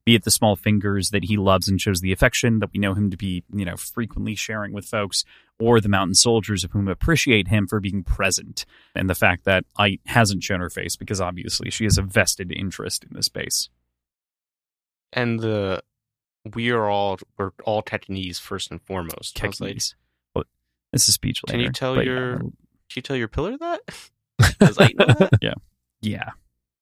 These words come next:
Speaker 2: Well,
Speaker 1: It's
Speaker 2: the,
Speaker 1: strong.
Speaker 2: the mountain Greenbones say that to him, and then he echoes it in the speech as well.
Speaker 1: Yes.
Speaker 2: That's what I was talking
Speaker 1: Right.
Speaker 2: about.
Speaker 1: Yep. Right, right, right.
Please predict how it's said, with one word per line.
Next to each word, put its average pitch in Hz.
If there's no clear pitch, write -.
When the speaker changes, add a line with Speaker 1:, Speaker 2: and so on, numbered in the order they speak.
Speaker 2:
Well, 131
Speaker 1:
It's 135
Speaker 2:
the, -
Speaker 1:
strong. -
Speaker 2:
the 120
mountain 131
Greenbones 87
say 90
that 78
to -
him, 87
and 90
then 87
he 82
echoes -
it -
in -
the -
speech -
as -
well. -
Speaker 1:
Yes. 120
Speaker 2:
That's -
what -
I -
was -
talking -
Speaker 1:
Right. -
Speaker 2:
about. -
Speaker 1:
Yep. 104
Right, 101
right, 82
right. -